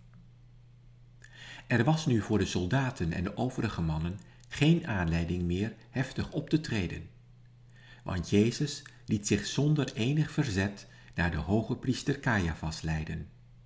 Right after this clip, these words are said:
Daar waren alle schriftgeleerden en priesters bijeengekomen. Met elkaar wilden zij hem nog eens ondervragen, in de hoop iets verkeerds in hem te vinden.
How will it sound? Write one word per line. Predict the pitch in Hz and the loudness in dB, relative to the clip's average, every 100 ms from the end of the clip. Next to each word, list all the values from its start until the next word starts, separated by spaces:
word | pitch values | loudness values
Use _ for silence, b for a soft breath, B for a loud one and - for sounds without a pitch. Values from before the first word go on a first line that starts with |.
| - - - - - - - - - - B B B B B | -20 -20 -20 -20 -20 -20 -20 -20 -20 -20 B B B B B
Daar | - 101 92 101 - - - | 2 4 6 4 -2 -14 -2
waren | 101 98 101 98 | 4 6 6 2
alle | - 123 | 0 0
schriftgeleerden | 147 - 139 - - 87 80 85 101 | 0 0 -2 -2 -4 0 2 2 -2
en | - 104 | -4 -6
priesters | - 147 - - - | 0 -2 0 -6 -4
bijeengekomen. | - 107 123 143 139 - 95 87 78 76 - - - - - - - - - - B B B | -2 -2 -2 -4 -4 -6 -4 -2 -4 -8 -16 -20 -20 -20 -20 -20 -20 -20 -20 -20 B B B
Met | 139 131 | 0 4
elkaar | 123 - 143 170 175 B B B | 2 4 2 2 -2 B B B
wilden | - - 143 165 160 | -8 6 8 10 6
zij | - 120 135 139 - | 6 4 4 0 -8
hem | - 110 | -2 0
nog | 117 117 | 2 2
eens | 110 104 | 0 -2
ondervragen, | - 110 101 - 135 113 - 80 - b b b | -4 0 0 0 -2 -2 -6 -8 -12 b b b
in | - 113 | 0 2
de | 92 | 2
hoop | 78 110 139 - B B | 2 0 -2 -6 B B
iets | - 160 | -2 -2
verkeerds | - 143 - 165 160 - | 0 0 6 4 4 0
in | 87 | 0
hem | 85 82 | 0 0
te | 82 | -4
vinden. | - 85 78 80 | -2 0 0 -4